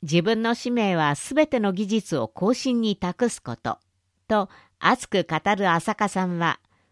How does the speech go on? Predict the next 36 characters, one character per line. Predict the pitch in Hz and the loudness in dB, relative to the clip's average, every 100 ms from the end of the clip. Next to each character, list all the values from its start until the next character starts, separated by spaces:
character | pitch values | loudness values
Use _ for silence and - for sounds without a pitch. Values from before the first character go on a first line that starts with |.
| _ - | _ -2
こ | - 220 | 4 4
の | 277 | 4
場 | 262 | 2
所 | 247 240 | 0 -2
か | - | -2
ら | 196 180 - - - | 0 -2 -4 -18 0
弟 | 175 | 0
子 | 185 | 2
が | 233 185 | 2 0
自 | 131 | 0
分 | 151 226 233 | 0 2 2
を | 220 196 | 4 4
追 | 190 | 6
い | 247 | 4
越 | - 208 | 2 -4
し、 | - 156 - | -4 -6 -6
羽 | - 147 | -4 2
ば | 202 277 | 2 4
た | 262 | 2
い | 226 | 0
て | - | -2
い | 117 107 | -6 -6
く、 | - 139 _ _ _ _ _ | -8 -10 _ _ _ _ _
そ | - 247 | 0 2
ん | 285 | 4
な | 294 | 2
光 | - 254 247 | 4 4 4
景 | 233 220 | 0 2
を | 202 190 - | 2 0 -2
思 | - 151 175 | -2 2 4
い | 240 233 | 4 4
描 | 220 214 202 | 2 0 0
い | |
て | 190 117 | -2 -8
い | 110 107 | -8 -10
る。 | 110 | -12